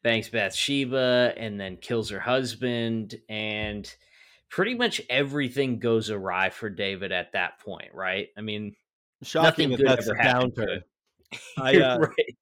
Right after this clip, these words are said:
Speaker 2: you start doing shit like that, you're clearly on a downward spiral. But what's really cool is if, uh, you hang out in the worst spheres of Twitter like I do, you'll find some, like, theobrogans just trying to, like, f-,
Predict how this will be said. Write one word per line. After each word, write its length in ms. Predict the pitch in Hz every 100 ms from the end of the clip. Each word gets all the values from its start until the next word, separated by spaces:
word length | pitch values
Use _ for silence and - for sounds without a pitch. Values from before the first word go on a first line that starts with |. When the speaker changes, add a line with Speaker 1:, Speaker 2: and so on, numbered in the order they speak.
| -
Speaker 2:
you 200 | 143 160
start 340 | - 175 170
doing 240 | 147 156 143
shit 240 | - 151
like 200 | 131 123
that, 280 | 139 131 123
you're 140 | 120
clearly 400 | - 143 135 127
on 80 | 120
a 60 | 110
downward 420 | 117 113 110 110
spiral. 420 | - 120 113 110
But 220 | 101 110 _ _
what's 260 | 127 123 123
really 240 | 151 160
cool 300 | - 156 156
is 100 | 127 123
if, 160 | -
uh, 380 | 123 113 110 104 - _ -
you 120 | 113
hang 220 | 123 127
out 120 | 123
in 120 | 123 113
the 200 | 107 101
worst 480 | 110 113 123 127 -
spheres 540 | - - 127 120 120 107
of 160 | 104
Twitter 320 | - 123 120
like 220 | 113 107 120
I 180 | 151
do, 260 | 139 113 107 _ _ _ _ -
you'll 180 | 131
find 400 | 143 160 147 143
some, 240 | 123 135 123
like, 240 | 117 107 - _ _ _ 120 139
theobrogans 920 | 143 127 123 123 123 117 107 101 -
just 300 | 113 101 -
trying 340 | 127 110 107
to, 80 | 104
like, 220 | 98 95 _
f-, 200 | -